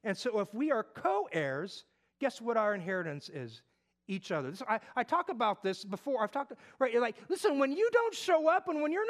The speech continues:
not present with the body of Christ worshiping, whatever location you are, you are neglecting the inheritance to the rest of the body.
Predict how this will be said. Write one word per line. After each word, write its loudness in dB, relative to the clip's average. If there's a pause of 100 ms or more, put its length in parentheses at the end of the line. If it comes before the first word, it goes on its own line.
(100)
not -2
present 2 (240)
with -4
the 4
body 2
of -2
Christ -2
worshiping, -2
whatever 0
location -2
you -4
are, 2 (300)
you 4
are 6 (160)
neglecting 2
the 0
inheritance 2 (580)
to -6
the 0
rest -2
of -6
the 2
body. 2